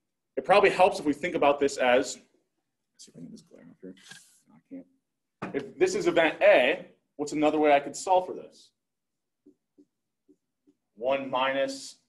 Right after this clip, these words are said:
the probability of A complement.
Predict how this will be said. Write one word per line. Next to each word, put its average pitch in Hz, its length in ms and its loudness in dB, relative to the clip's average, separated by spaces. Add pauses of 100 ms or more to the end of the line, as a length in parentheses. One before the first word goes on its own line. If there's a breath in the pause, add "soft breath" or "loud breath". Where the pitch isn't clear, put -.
the 127 80 -12
probability 127 720 -2
of 113 440 -2 (1600)
A 120 140 -4
complement. - 480 -4